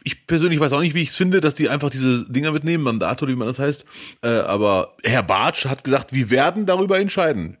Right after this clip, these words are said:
Wir interessieren uns immer für die, den Arbeiter, die Arbeiterin.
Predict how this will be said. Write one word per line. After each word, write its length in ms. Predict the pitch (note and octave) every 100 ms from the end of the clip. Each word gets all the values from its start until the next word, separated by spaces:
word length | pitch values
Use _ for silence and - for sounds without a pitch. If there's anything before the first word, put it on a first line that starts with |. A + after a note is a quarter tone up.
| _
Wir 480 | C3 C3+ F3 G3 -
interessieren 540 | C#3 - D3+ - D#3+ D3
uns 180 | C3+
immer 240 | - D#3+ E3
für 220 | - D3+
die, 160 | C#3 D3 -
den 160 | C3
Arbeiter, 420 | A2+ B2 D3 C#3+
die 120 | C3 G#2
Arbeiterin. 500 | B2 B2+ B2 D3+